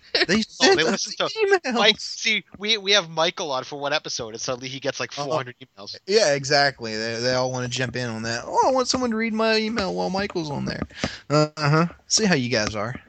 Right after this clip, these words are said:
Speaker 1: All quiet and stuff until, until we get Michael on here, and then you wanna jump on the, jump on the bandwagon. Okay, here we go. First email. <laughs>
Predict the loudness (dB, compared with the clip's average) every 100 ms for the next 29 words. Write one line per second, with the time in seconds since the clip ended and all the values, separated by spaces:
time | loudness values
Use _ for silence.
0 | _ _ _ _ _ _ _ -4 0 0
1 | 0 2 4 4 2 -2 -2 -2 -2 -8
2 | -6 -6 -8 -12 -8 -4 -2 -4 -8 -10
3 | -14 -14 -18 _ 0 0 -2 -6 -4 -2
4 | -2 -4 -6 -4 -2 0 0 0 2 2
5 | 0 -2 -4 0 2 2 4 2 4 2
6 | 2 -2 -4 -8 -12 -12 _ _ _ _
7 | _ _ -8 -6 -4 -4 2 2 2 -4
8 | -4 -2 -2 -6 -12 -10 -12 -12 _ _